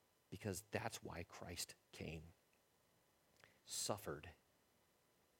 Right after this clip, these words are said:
died, and rose again. Help us to see it, we pray in Jesus' name.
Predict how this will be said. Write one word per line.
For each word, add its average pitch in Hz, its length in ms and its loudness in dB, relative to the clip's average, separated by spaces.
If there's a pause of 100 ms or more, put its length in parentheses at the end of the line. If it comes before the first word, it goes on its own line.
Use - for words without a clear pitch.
(140)
died, 80 520 0 (1040)
and 78 160 -2
rose 78 200 0
again. - 300 -6 (1120)
Help - 220 2
us 110 100 0
to 101 80 2
see 101 200 4
it, 95 100 4
we 82 80 -2
pray 85 240 -2
in 82 80 0
Jesus' 87 420 -2
name. 80 240 -10